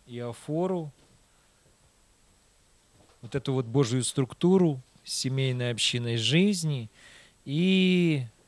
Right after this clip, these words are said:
эта структура, она вошла в новозаветнюю общину, да? То есть мы можем ее применять, этот принцип, по крайней мере,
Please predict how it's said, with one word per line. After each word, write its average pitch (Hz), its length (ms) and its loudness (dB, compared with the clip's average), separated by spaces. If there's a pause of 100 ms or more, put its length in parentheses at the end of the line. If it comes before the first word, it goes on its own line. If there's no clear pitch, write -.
(840)
эта - 240 -4
структура, 190 760 -2
она 143 340 -2
вошла 147 720 -2 (320)
в 107 140 -12
новозаветнюю 131 720 0
общину, 107 500 -4 (440)
да? 156 320 4 (960)
То 131 100 2
есть 127 220 2
мы 165 180 10
можем 139 400 8
ее 123 380 6 (280)
применять, 139 800 4
этот 143 340 2
принцип, 170 520 6
по 113 100 0
крайней 120 380 4
мере, 104 400 0